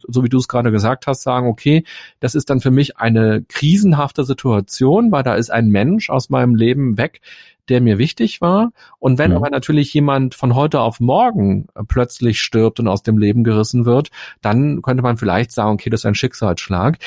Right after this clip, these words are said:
Speaker 1: Ich glaube, jeder darf für sich selbst das einordnen, wo gehört das eigentlich rein?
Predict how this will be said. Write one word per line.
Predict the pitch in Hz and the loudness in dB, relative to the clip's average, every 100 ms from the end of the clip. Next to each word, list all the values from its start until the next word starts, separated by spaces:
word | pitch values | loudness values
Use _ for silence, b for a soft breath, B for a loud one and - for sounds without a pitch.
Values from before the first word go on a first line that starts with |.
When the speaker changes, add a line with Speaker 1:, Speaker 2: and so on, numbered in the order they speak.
| B B | B B
Speaker 1:
Ich | - | -4
glaube, | 151 196 | -2 0
jeder | 190 185 185 | 0 0 0
darf | 170 170 | -2 -2
für | 160 | -2
sich | 139 | -2
selbst | - 120 214 - | -2 -2 -2 -4
das | 131 | -4
einordnen, | - 107 180 170 196 - 214 196 | -2 0 2 2 0 0 0 2
wo | 139 | 2
gehört | 160 147 147 | 2 2 0
das | 139 - | -2 -2
eigentlich | 107 123 - 110 | -2 -2 -2 -2
rein? | 98 104 185 | -2 0 0